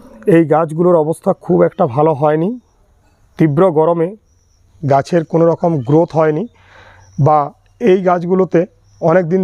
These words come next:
থেকেই কিন্তু কোনো ফুল আসেনি। এতদিন ধরে টানা গরম চলছে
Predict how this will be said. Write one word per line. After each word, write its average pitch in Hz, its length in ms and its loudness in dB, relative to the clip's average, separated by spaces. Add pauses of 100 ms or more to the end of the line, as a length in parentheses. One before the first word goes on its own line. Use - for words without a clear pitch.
থেকেই 190 280 0
কিন্তু 170 200 -2 (100)
কোনো 170 120 0 (120)
ফুল 175 320 2
আসেনি। 107 340 -10 (2500)
এতদিন 214 320 0 (140)
ধরে 214 180 2 (200)
টানা 180 260 0 (120)
গরম 175 200 2 (160)
চলছে 165 300 0